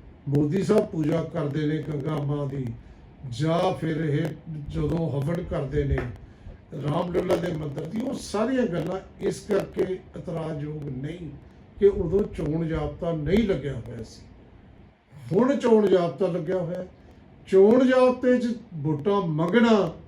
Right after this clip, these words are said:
ਚੋਣ ਜ਼ਾਬਤੇ ਦੀ ਉਲੰਘਣਾ ਹੈ, ਤੇ ਜਿਹੜਾ ਇਹ ਉਲੰਘਣਾ ਹੈ, ਇਹ ਨਹੀਂ ਹੋਣੀ ਚਾਹੀਦੀ।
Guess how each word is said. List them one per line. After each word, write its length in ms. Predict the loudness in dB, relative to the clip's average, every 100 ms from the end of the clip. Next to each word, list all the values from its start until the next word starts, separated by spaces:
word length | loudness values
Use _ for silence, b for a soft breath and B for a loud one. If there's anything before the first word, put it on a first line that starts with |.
| -20 -10
ਚੋਣ 260 | -4 0 0
ਜ਼ਾਬਤੇ 400 | -2 -4 -6 -8
ਦੀ 220 | -6 -8 -4
ਉਲੰਘਣਾ 360 | 2 2 4 4
ਹੈ, 200 | 2 -2 -16 -10 -8 2
ਤੇ 120 | 2
ਜਿਹੜਾ 380 | 6 6 6 4 0 -8
ਇਹ 180 | 0 4
ਉਲੰਘਣਾ 520 | 4 2 -2 2 4
ਹੈ, 300 | 4 2 -4 -12 -20 -20 -20 -2
ਇਹ 180 | 2 2
ਨਹੀਂ 360 | 2 -2 0 2
ਹੋਣੀ 280 | 2 -2
ਚਾਹੀਦੀ। 480 | -2 -4 -4 -6 -10